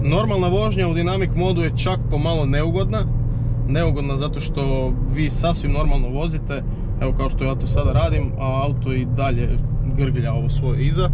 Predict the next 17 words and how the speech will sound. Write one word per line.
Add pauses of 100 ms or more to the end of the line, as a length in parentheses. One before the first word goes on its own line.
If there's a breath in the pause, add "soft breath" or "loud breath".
(340 loud breath)
tako
da
u
principu
za
nekakvu
normalnu
vožnju
bi
preporučio
zapravo
vožnju
u
komfort
modu, (720 loud breath)
gdje
je